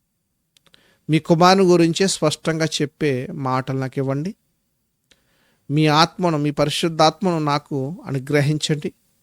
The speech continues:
మీ ఆ-, ఆత్మ ద్వారా నేను ఈ మాటలు పలికేలాగా నన్ను ముందుకి నడిపించండి. మీ కుమారుని గురించి అనేకులకి చెప్పి రక్షణ కృపలో నడిపించేలాగా నాకు జ్ఞానాన్ని ఇవ్వండి,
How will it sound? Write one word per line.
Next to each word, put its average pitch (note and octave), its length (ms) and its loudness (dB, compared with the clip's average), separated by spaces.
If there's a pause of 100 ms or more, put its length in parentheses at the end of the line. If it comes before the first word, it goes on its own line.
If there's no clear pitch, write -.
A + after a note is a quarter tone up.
(520)
మీ D#3+ 160 4
ఆ-, E3+ 220 6 (280)
ఆత్మ E3+ 320 2
ద్వారా F3 360 4
నేను D#3+ 240 -2
ఈ D3+ 160 0
మాటలు D3+ 420 0
పలికేలాగా C#3+ 800 -2 (340)
నన్ను B2+ 460 -4 (960)
ముందుకి C#3 500 -4 (240)
నడిపించండి. B2 640 -8 (1300)
మీ D3 60 2
కుమారుని F3+ 440 4
గురించి F3 420 4
అనేకులకి D#3+ 540 0 (100)
చెప్పి G#3 320 -6 (880)
రక్షణ F#3 420 2
కృపలో E3+ 460 0
నడిపించేలాగా D3 960 0
నాకు C#3 460 -6
జ్ఞానాన్ని C#3 520 -2
ఇవ్వండి, D3+ 380 -4